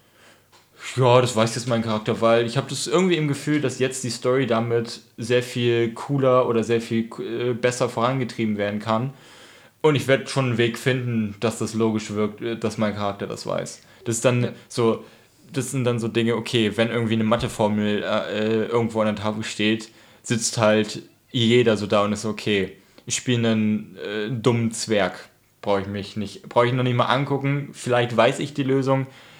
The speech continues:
Speaker 1: aber brauch ich mir nicht angucken, brauch ich nicht sagen, mein Zwerg, no way.
Speaker 2: Mhm.
Speaker 1: Und dann gibt's so andere Momente, wo irgendwie ein Rätsel ist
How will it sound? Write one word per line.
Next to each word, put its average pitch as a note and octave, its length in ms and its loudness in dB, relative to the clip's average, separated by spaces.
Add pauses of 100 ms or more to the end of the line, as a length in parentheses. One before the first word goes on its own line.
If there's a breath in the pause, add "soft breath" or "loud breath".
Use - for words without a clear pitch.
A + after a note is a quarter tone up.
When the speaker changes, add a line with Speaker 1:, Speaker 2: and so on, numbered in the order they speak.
(160 loud breath)
Speaker 1:
aber A#2 540 4 (240)
brauch B2+ 160 4
ich B2 60 2
mir B2 120 2
nicht A#2+ 200 0
angucken, C3+ 320 0
brauch A#2 100 4
ich A2+ 80 2
nicht A2+ 160 0
sagen, A#2 300 4
mein A2 180 2
Zwerg, A2 400 0 (140)
no G#2+ 280 0
way. F#2 300 0 (260)
Speaker 2:
Mhm. G#3+ 240 -6 (380 loud breath)
Speaker 1:
Und A#2+ 80 2
dann A#2 100 4
gibt's C3+ 160 0
so C3+ 80 0
andere C3 300 2
Momente, B2 640 0
wo A#2 720 2 (160)
irgendwie B2 260 0
ein A2+ 60 0
Rätsel C#3 480 0
ist C#3 540 -2